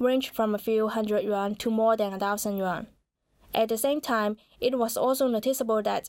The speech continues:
elderly consumers have a particular preference for higher quality products and services. Overall, eighty-four percent of respondents said they were now using a higher standard of products and services than when they were younger.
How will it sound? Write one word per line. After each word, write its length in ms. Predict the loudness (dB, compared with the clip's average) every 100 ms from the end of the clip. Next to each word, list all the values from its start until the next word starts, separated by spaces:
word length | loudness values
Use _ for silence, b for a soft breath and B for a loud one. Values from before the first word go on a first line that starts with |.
| -14 _ b
elderly 340 | 0 2 2 0
consumers 580 | 0 0 0 2 0 -2
have 180 | -2
a 40 | -2
particular 520 | -2 -2 -2 2 0
preference 440 | 0 -4 -2 -4
for 140 | -2 -2
higher 300 | 0 2 2
quality 360 | 2 0 0
products 440 | -2 0 0 0 -2
and 140 | -4
services. 600 | -2 -4 -4 -4 -4 -8 _ _ _ _ _ _ 2
Overall, 580 | 4 4 4 6 4 0 B B
eighty-four 420 | 0 2 2 2
percent 340 | 2 0 0
of 160 | 0 -2
respondents 500 | -4 0 0 2 0
said 280 | 0 -2 -4 _ -2
they 140 | 0
were 100 | 2
now 200 | 2 2
using 360 | 2 0 0 -2
a 80 | -2
higher 300 | 0 0 0
standard 320 | 0 0 0
of 180 | -4 -4
products 380 | -2 0 -2
and 120 | -4 -2
services 540 | 0 0 0 0 -2 b b
than 180 | 0 2
when 160 | 2 2
they 100 | 2
were 100 | 2
younger. 480 | 2 0 -2 -4